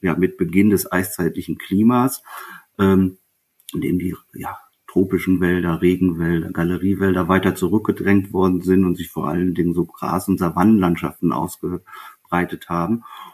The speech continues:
Und, äh, in, im Zuge dessen waren offensichtlich tierische Ressourcen auf einmal eine, eine mögliche Alternative,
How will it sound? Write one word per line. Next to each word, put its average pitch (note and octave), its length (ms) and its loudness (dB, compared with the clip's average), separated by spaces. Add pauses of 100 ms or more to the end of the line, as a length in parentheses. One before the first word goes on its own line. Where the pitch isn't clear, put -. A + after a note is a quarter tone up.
(160)
Und, A#2 360 4
äh, G#2 240 0 (580)
in, G#2+ 280 -2
im G2+ 80 -8
Zuge G2+ 240 2
dessen F#2+ 400 2
waren G2 260 2
offensichtlich F#2+ 800 -4
tierische F#2+ 460 -2
Ressourcen A2 520 -4
auf - 220 -6
einmal F#2 440 -4
eine, A2 420 -2
eine A2 180 2
mögliche G2+ 540 4
Alternative, G2 1000 0